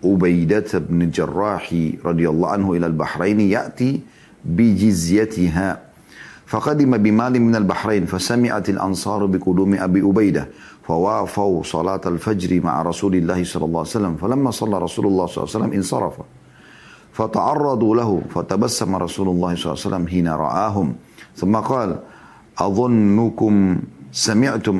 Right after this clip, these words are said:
أن أبا عبيدة أبا عبيبة أبا, أبا عبيدة قدم بشيء من البحرين." فقالوا أجل يا رسول الله فقال أبشروا وأملوا ما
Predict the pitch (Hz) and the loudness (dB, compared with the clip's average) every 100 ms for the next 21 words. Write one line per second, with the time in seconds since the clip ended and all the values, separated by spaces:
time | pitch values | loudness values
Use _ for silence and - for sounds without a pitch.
0 | - 98 95 92 90 90 90 95 107 92 | 0 0 0 0 0 2 2 4 4 2
1 | 87 - 87 87 90 80 92 98 92 85 | 0 -2 -2 0 0 0 2 2 2 0
2 | 71 - 80 90 92 90 - - 123 117 | -2 -8 -4 0 0 -2 -8 -6 -2 -2
3 | 95 95 95 95 90 98 90 87 87 - | 0 2 2 4 4 2 0 -4 -4 -2
4 | 123 104 87 82 82 113 120 107 104 113 | 0 2 2 0 0 0 2 2 0 2
5 | 110 - 131 117 82 - - - - - | 0 0 -2 0 -2 -4 -18 -20 -20 -8
6 | 101 - 151 139 147 123 104 92 85 82 | -4 -2 0 2 2 0 2 2 0 -2
7 | 90 85 90 110 120 - - - - - | -2 0 0 -2 -6 -20 -20 -20 -20 -20
8 | - - 107 143 139 113 110 104 98 147 | -20 -6 -4 -2 0 0 0 0 2 2
9 | 127 95 90 - 117 104 101 143 135 107 | 4 4 2 0 2 4 4 4 4 4
10 | 85 82 110 | 2 0 0